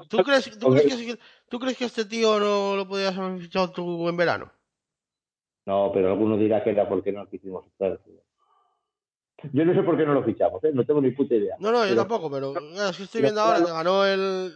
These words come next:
Speaker 1: el
Speaker 2: era el
Speaker 1: Albacete.
Speaker 2: hombre y lo saben hasta los negritos de todo.
Speaker 1: Con gol de Dubasín y, pero este chaval llega desde el principio de temporada en el equipo, en el Albacete, yo creo, ¿o no? ¿O lo han fichado ahora? No lo sé. Pero bueno,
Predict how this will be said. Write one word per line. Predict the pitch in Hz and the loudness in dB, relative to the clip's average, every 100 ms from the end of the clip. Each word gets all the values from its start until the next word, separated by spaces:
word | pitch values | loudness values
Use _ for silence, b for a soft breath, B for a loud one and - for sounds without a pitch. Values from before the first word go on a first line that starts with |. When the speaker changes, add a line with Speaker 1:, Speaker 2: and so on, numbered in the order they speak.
| 185 | -12
Speaker 1:
el | |
Speaker 2:
era | 190 | -8
el | 185 | -4
Speaker 1:
Albacete. | 185 180 175 175 | -2 2 2 2
Speaker 2:
hombre | 196 - 196 | 0 -4 -2
y | 190 | 2
lo | 165 | 2
saben | 170 175 170 | 4 2 2
hasta | 160 147 | 2 2
los | 120 | 2
negritos | 120 113 135 143 120 | 4 2 2 0 -2
de | 98 | -4
todo. | 85 - _ _ | -10 -20 _ _
Speaker 1:
Con | - 151 156 | -6 -2 2
gol | 185 | 2
de | 190 | 2
Dubasín | 196 185 175 220 208 208 - _ | 0 0 0 -2 -4 -8 -16 _
y, | - 151 139 127 120 113 120 _ _ _ _ _ _ _ _ | -10 -6 -4 -6 -10 -14 -20 _ _ _ _ _ _ _ _
pero | - 156 | -2 0
este | 165 202 | 0 0
chaval | 202 208 | 4 4
llega | 208 220 | 4 2
desde | 208 160 | 2 0
el | 147 | -4
principio | 135 135 139 | -6 -6 -2
de | 131 | -2
temporada | 120 120 123 117 110 | -2 -2 0 0 0
en | 107 | -2
el | 107 | -4
equipo, | 107 95 - 113 | -4 -8 -8 -4
en | |
el | 120 | -2
Albacete, | 113 113 143 160 95 | -2 -2 -4 -6 -4
yo | 117 | -2
creo, | 151 95 | 0 0
¿o | |
no? | 104 - - | -2 -6 -6
¿O | 107 | 0
lo | |
han | 139 | 0
fichado | 143 - 110 | 0 -2 -2
ahora? | 87 92 - _ _ _ _ _ _ _ _ _ _ _ _ _ _ _ _ _ _ _ | -2 -6 -14 _ _ _ _ _ _ _ _ _ _ _ _ _ _ _ _ _ _ _
No | 156 | -2
lo | 151 104 | 0 0
sé. | 165 - _ _ _ _ _ _ _ _ _ _ _ _ _ _ _ _ _ | -6 -10 _ _ _ _ _ _ _ _ _ _ _ _ _ _ _ _ _
Pero | - 127 | -2 2
bueno, | 170 127 | 2 0